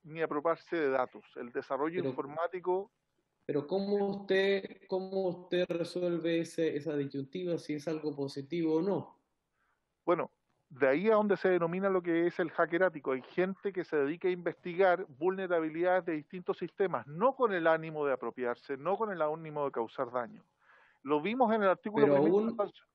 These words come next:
Speaker 1: Pero
Speaker 2: sí,
Speaker 1: si usted me
Speaker 2: sí,
Speaker 1: deja argumentar,
Speaker 2: pero
Speaker 1: presidente, <laughs> no tengo ningún
Speaker 2: no,
Speaker 1: problema.
Speaker 2: no, tiene
Speaker 1: Es algo
Speaker 2: razón,
Speaker 1: que
Speaker 2: tiene razón.
Speaker 1: existe, es algo que existe, presidente, y que permite desarrollar muchos de los parches que en informática se, se desarrollan, da cuenta justamente de personas, de investigadores,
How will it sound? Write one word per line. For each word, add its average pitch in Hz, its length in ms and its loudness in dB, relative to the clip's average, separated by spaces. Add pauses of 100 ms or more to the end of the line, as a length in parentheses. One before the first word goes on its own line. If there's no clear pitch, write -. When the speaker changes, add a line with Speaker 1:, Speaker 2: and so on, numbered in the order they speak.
(300)
Speaker 1:
Pero 180 140 6
Speaker 2:
sí, 185 80 0
Speaker 1:
si 208 40 0
usted 220 200 2
me 233 60 4
Speaker 2:
sí, 233 60 4
Speaker 1:
deja - 120 -4
argumentar, 214 360 0
Speaker 2:
pero - 100 -12
Speaker 1:
presidente, 240 420 -4
<laughs> - 40 -18
no 233 120 -4
tengo - 180 -14
ningún 214 240 -16
Speaker 2:
no, 151 80 -8
Speaker 1:
problema. 156 200 -2
Speaker 2:
no, - 120 -14 (400)
tiene 330 180 4
Speaker 1:
Es - 40 4
algo - 80 4
Speaker 2:
razón, 139 220 -2
Speaker 1:
que 381 80 0
Speaker 2:
tiene 135 100 0
razón. 131 160 -10
Speaker 1:
existe, 233 260 -2 (840)
es 170 180 0
algo 214 280 2
que 175 100 0
existe, 180 540 -2
presidente, 131 760 -4
y 156 120 -8
que 143 180 -2
permite 160 380 0
desarrollar 160 640 2 (160)
muchos 202 400 0
de 202 80 4
los 156 140 0
parches 202 420 -2
que - 140 -2
en 165 60 -8
informática 165 640 -4
se, 160 460 -8 (480)
se 147 60 0
desarrollan, 175 800 0
da 165 140 -4
cuenta 190 320 -4
justamente 226 800 -4 (340)
de 139 140 0
personas, 190 480 0
de 196 80 0
investigadores, 190 840 2